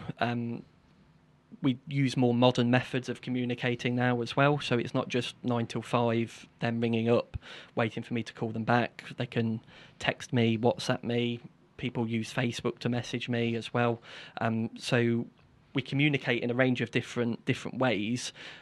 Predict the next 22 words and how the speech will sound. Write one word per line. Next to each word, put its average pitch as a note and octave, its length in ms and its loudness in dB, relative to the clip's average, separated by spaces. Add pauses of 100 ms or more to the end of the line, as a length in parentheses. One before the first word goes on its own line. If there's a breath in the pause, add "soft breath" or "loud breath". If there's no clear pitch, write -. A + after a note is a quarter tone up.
(120 loud breath)
but A#2+ 200 0 (760)
any C#3+ 200 6
agent B2+ 440 4
should - 260 2
be B2 100 0
carrying A#2 400 0
out A2+ 300 2
a - 60 2
marketing A#2+ 480 4
review A2+ 360 2
on A2+ 100 -2
each A2+ 240 -4
property A#2+ 300 -6
that A#2 120 -4
they're A2+ 160 -2
marketing B2 500 0
at A2+ 120 -2
least B2 260 -4
once A#2+ 240 -2
a C3 40 -2
week. C#3 340 -2 (840)
So B2 260 4